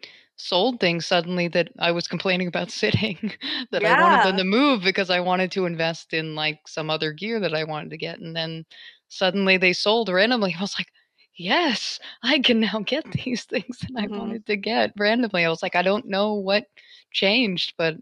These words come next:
Speaker 1: I was like, "Nice, nice, the economy, thank you. <laughs> Like, whatever's going on, thank you."
Speaker 2: Yeah.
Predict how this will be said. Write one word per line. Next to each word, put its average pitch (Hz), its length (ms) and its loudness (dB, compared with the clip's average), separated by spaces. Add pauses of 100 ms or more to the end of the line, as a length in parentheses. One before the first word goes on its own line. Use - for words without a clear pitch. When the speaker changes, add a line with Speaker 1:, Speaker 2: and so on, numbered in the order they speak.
Speaker 1:
I 165 100 -4
was 170 220 -10
like, 170 200 -12
"Nice, 226 580 -4
nice, 220 260 -2
the - 100 -2
economy, 196 520 -4
thank 202 260 -8
you. 165 240 -10
<laughs> - 60 -16
Like, 196 240 -12
whatever's 214 300 -6
going 233 260 -4
on, 190 200 -6
thank 190 240 -18
you." 165 120 -14 (840)
Speaker 2:
Yeah. 180 540 0